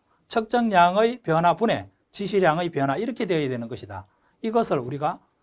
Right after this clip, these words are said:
에, 역으로 생각을 해야 우리가 측정기의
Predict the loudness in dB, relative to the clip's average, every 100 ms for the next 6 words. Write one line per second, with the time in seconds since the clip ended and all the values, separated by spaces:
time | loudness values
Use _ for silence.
0 | _ _ _ -8 -6 -6 0 6 6 6
1 | 0 0 0 0 0 2 0 0 0 -4
2 | _ _ -10 -6 -4 -6 -8 -12 -8 -6
3 | -6 -6 -8